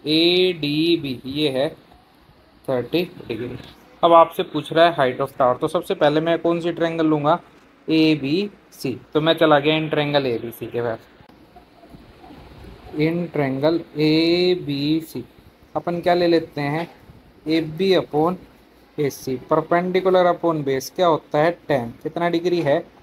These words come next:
sixty degree है। इसको और simplify करेंगे, एबी अपने को मालूम नहीं, एसी अपन ने X माना था और ये होता है root theory।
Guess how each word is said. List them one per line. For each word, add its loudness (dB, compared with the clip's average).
sixty -4
degree -4
है। -6
इसको 0
और 4
simplify 0
करेंगे, 0
एबी 2
अपने 0
को 0
मालूम 4
नहीं, -4
एसी 0
अपन 2
ने 0
X -2
माना 0
था 2
और 4
ये 2
होता 2
है 6
root -2
theory। -4